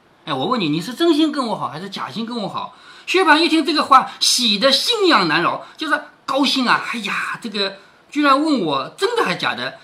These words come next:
他斜着眼睛，喝酒喝多了嘛，眼睛都这个看不正了，看不正了啊，斜着眼睛笑着说：“好兄弟，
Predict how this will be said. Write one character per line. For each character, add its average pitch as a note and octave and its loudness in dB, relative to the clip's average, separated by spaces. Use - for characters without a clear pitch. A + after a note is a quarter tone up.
他 C#4 -4
斜 C#4+ 0
着 F#4+ 2
眼 D3 2
睛， B3 -2
喝 D4+ -4
酒 E3 -4
喝 G#3 -6
多 A#3+ -6
了 A3+ -2
嘛， A2+ -4
眼 A#2+ -6
睛 A3+ -6
都 D4 -4
这 G#3 -10
个 F#3+ -4
看 - -2
不 - -2
正 D3 -6
了， E3+ -6
看 B3 -2
不 A#3+ -2
正 C#4+ -2
了 B2+ 0
啊， A2 -2
斜 - 0
着 F#4 4
眼 B3+ 4
睛 G#3+ 0
笑 C4+ 2
着 F3 0
说 E3+ -4
：“好 F#3+ -4
兄 A#3 2
弟， G#3+ 0